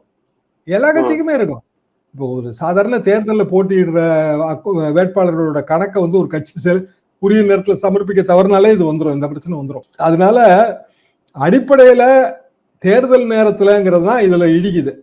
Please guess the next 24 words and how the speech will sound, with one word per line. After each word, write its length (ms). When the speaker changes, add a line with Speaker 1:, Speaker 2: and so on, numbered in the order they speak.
Speaker 1:
இந்த 200
மாதிரியான, 640
அ, 220
வாத 300
பிரதிவாதங்கள், 720
கோர்ட்டுக்கு 440
போறது, 480
இதெல்லாம் 320
வந்து 220
எல்லா 300
கட்சிகள்லயும் 540
நடக்குது. 440
எப்பவுமே 300
நம்ம 200
இதை 120
பாக்குறோம். 480
காங்கிரஸ் 360
கட்சி 260
இதை 240
செஞ்சிருக்கு, 460
பி 160
ஜே 140
பி 260
செய்யுது. 320